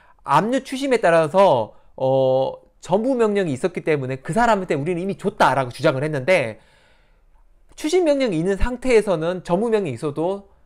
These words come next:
효력이 없습니다. 이거는 이제 약간 그 집행법에 관한 부분인데, 어쨌든 피고들은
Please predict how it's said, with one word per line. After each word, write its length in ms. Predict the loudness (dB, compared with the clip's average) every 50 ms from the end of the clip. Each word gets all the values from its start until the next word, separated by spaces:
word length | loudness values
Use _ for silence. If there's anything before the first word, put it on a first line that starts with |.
| _ _ _ _ _ _ -4
효력이 240 | -2 0 0 0 0
없습니다. 480 | -2 -4 -6 -8 -10 -8 -10 -14 -16 -18 -20 -20 -20 -20 _ _ _
이거는 360 | -6 -2 0 2 2 2 2
이제 180 | 0 0 0 0
약간 300 | 0 0 0 0 0 0
그 140 | -2 -4 -4
집행법에 500 | -4 -4 -2 -2 -2 0 2 2 2 2
관한 240 | 0 0 -2 -4
부분인데, 380 | -6 -6 -8 -6 -6 -6 -6 -6
어쨌든 420 | -2 0 0 0 2 0 -2 -2 -4 -8 -16 -20 -20 -20 -10
피고들은 580 | -6 -4 -2 -2 0 0 0 0 0 -2 -4